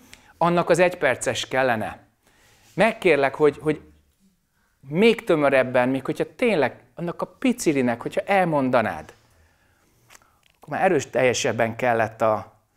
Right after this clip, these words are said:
tantienyébe kapaszkodni, kicsit elindult a csí fölfelé, és egy percben gyorsan beletette, és azt hitte, hogy ennyi volt.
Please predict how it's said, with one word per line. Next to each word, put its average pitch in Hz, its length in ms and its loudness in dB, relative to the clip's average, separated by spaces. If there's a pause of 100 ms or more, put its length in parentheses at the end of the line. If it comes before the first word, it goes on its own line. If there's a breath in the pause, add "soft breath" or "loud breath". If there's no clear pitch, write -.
(320)
tantienyébe 101 580 -4
kapaszkodni, 123 840 -6
kicsit - 260 -12
elindult 113 580 -4
a 101 260 -6
csí 120 220 -4
fölfelé, 113 720 -8 (1000 soft breath)
és 120 560 -4 (800)
egy 165 240 0
percben 117 360 -8
gyorsan 117 500 -4
beletette, 107 640 -4
és - 300 -6 (840)
azt - 160 -2
hitte, 139 180 -4
hogy 131 140 0
ennyi 123 260 -2
volt. 113 560 0